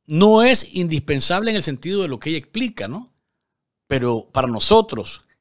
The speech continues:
que hemos visto las evidencias, sí creemos que era casi obligatorio hacerlo. La explicación, ahí está.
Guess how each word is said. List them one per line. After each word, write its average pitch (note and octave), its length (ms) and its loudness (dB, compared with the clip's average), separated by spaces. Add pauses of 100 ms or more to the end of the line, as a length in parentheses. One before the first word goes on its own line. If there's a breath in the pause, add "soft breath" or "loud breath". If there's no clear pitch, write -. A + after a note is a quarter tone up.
(320)
que C#3+ 220 2
hemos A3 280 2
visto G3+ 540 0
las - 180 -8
evidencias, D3+ 920 -2 (680)
sí - 400 -4
creemos C3 480 -4
que C3 140 -6
era B2+ 240 -8 (100)
casi E3 300 -2
obligatorio B2+ 800 -6
hacerlo. F2+ 520 -12 (1600)
La C3 80 -4
explicación, A3 880 0 (160)
ahí A2+ 180 -4
está. - 520 -2